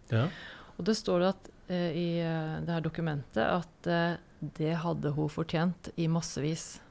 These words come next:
Speaker 1: <laughs> Så han har vært vrien, rett og slett.
Speaker 2: Ja, eller så ser de at, eh, de ulempene, de var
Speaker 1: Ja.
Speaker 2: ganske betydelige for
Speaker 1: Ja.
Speaker 2: Magdalena. Eh, men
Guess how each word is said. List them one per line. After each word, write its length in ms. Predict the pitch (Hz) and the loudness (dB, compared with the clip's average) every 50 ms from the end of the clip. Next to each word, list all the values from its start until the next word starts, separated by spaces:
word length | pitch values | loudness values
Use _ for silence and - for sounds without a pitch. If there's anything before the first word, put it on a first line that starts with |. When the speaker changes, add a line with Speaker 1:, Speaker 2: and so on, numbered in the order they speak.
| - - - - - | -20 -20 -18 -14 -12
Speaker 1:
<laughs> 1200 | - - - - 151 117 - - - 127 - - - 160 156 - - 214 - - - - - - | -10 -10 -4 2 2 2 2 4 2 2 2 4 2 0 0 2 -2 -2 -2 -2 -4 -10 -12 -2
Så 120 | - - 85 | 2 4 6
han 120 | 85 95 | 6 8
har 100 | 87 87 | 8 8
vært 280 | 98 117 127 113 98 85 | 8 10 10 10 8 8
vrien, 560 | 95 95 92 110 107 117 123 117 80 71 71 | 6 8 8 8 8 8 4 2 0 0 0
rett 280 | 78 78 76 - - 82 | 0 -2 -2 -2 -2 -4
og 100 | 76 - | -4 -2
slett. 360 | - - - - - - - - | -2 -4 -4 -6 -10 -14 -4 -2
Speaker 2:
Ja, 240 | 175 180 208 262 277 | 0 2 2 2 2
eller 360 | 254 202 208 208 208 220 233 233 | 2 2 2 2 4 2 2 0
så 220 | 233 - 220 220 214 208 | 0 0 0 0 0 0
ser 200 | - 208 185 170 | 0 0 2 2
de 80 | 190 | 2
at, 220 | 202 202 - - 190 | 2 0 -2 -2 0
eh, 480 | 196 196 190 196 190 190 190 185 185 185 165 - - 107 143 180 | 2 2 4 4 2 2 2 2 0 0 -2 -4 -6 -6 -4 0
de 140 | 175 202 - | 0 2 4
ulempene, 640 | 202 202 180 170 156 151 147 - - - 160 170 180 175 | 6 4 6 4 2 0 -2 -2 -4 -2 0 0 0 2
de 140 | 175 175 175 | 2 0 0
var 360 | 156 160 156 151 156 156 156 - | 0 0 0 0 0 2 2 2
Speaker 1:
Ja. 140 | 90 78 - - | 2 2 2 2
Speaker 2:
ganske 300 | 175 180 165 - - 147 | 2 2 0 0 -2 -2
betydelige 580 | 135 170 - - 147 135 - - 147 151 160 160 | -2 -2 -2 -2 -4 -4 -2 -2 0 0 0 -2
for 160 | - - - 98 | -2 0 2 2
Speaker 1:
Ja. 140 | 80 - 143 | 2 2 0
Speaker 2:
Magdalena. 560 | 143 143 147 143 151 143 127 127 139 165 165 - - - - - - - - - - - - - - - - - - - - | -2 -2 -2 -2 -2 -2 -2 -2 -2 -4 -4 -6 -10 -18 -20 -20 -20 -20 -20 -20 -20 -20 -20 -20 -20 -20 -20 -20 -20 -18 -10
Eh, 280 | 175 160 156 156 156 156 | -6 -4 -2 -2 -2 -2
men 320 | 160 156 175 185 185 - | 0 2 2 2 2 0